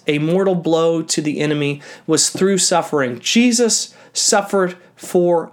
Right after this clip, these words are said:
us. He took on not only just the sufferings of this world,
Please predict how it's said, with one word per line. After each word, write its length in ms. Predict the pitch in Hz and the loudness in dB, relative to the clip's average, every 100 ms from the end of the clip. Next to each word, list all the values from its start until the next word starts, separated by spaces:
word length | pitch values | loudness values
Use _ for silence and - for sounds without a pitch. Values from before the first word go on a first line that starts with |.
| - | -6
us. 560 | 170 156 127 - - - _ _ - - - | -2 -2 -2 -4 -6 -12 _ _ -20 -20 0
He 180 | 226 233 | 2 4
took 240 | 254 226 | 2 2
on 380 | 214 185 175 - - - - | 2 2 0 -6 -18 -6 0
not 200 | 202 247 | 2 4
only 200 | 247 220 | 2 2
just 240 | 208 202 | 0 0
the 80 | 185 | 0
sufferings 540 | - 220 202 202 180 | 2 0 0 0 0
of 100 | 175 | 0
this 220 | 156 - | 0 -2
world, 400 | 190 196 156 127 | -2 0 0 -2